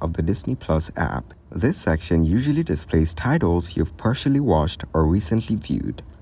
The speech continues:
Scroll through the continue watching list and find the title you want to remove. Click on the title to open its details page. On the title's details page, look for an option that allows you to manage or remove the title.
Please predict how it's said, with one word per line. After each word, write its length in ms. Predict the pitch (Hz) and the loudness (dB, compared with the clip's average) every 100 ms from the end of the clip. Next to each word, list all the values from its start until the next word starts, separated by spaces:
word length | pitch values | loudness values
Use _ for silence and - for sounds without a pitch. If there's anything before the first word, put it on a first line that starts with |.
| - | -18
Scroll 360 | - - 127 | -6 2 2
through 220 | 160 - 87 | 2 0 2
the 120 | 82 | 2
continue 520 | - 78 - 123 147 | 2 2 2 2 2
watching 500 | 127 80 82 78 78 | 2 0 2 2 4
list 340 | 82 85 - - - - - | 4 2 -4 -12 -20 -18 -2
and 180 | 85 78 | 0 0
find 260 | - 120 | 0 2
the 80 | 123 | 2
title 480 | 80 - 156 85 87 | 0 0 2 4 4
you 140 | 85 | 4
want 220 | 82 82 85 | 4 2 2
to 100 | - | 2
remove. 560 | 85 85 - - - - - - | 4 2 0 -8 -12 -18 -18 -4
Click 260 | - 123 | 0 0
on 120 | 98 | 0
the 100 | 80 | 0
title 460 | - 120 160 85 85 | 0 0 2 4 2
to 180 | - - | 2 0
open 440 | - 120 127 131 131 | 0 0 2 2 2
its 200 | 87 80 | 0 -2
details 520 | - 101 107 60 - | 0 0 0 -2 -4
page. 480 | - - 50 - - - - - - - - | -4 -4 -2 -6 -10 -14 -20 -20 -20 -14 0
On 100 | 87 | 4
the 100 | 80 | 4
title's 460 | - 101 139 160 - | 2 2 2 0 -2
details 540 | 131 165 - 80 82 | -2 -2 0 -2 -2
page, 420 | - 82 85 - - - - - | 4 6 4 0 -12 -20 -20 -6
look 200 | - 135 | 0 2
for 220 | - 147 156 | 2 0 2
an 140 | 156 | 4
option 440 | 76 78 - 85 | 2 2 4 4
that 140 | 85 82 | 6 4
allows 420 | 82 87 117 - | 4 2 0 0
you 80 | 131 | 0
to 80 | 143 | 4
manage 540 | 98 80 82 82 - - | 4 6 6 4 0 -2
or 160 | 85 | 2
remove 420 | 85 82 85 104 | 4 6 4 2
the 100 | - | 0
title. 540 | 107 71 52 52 50 | 0 0 0 -4 -6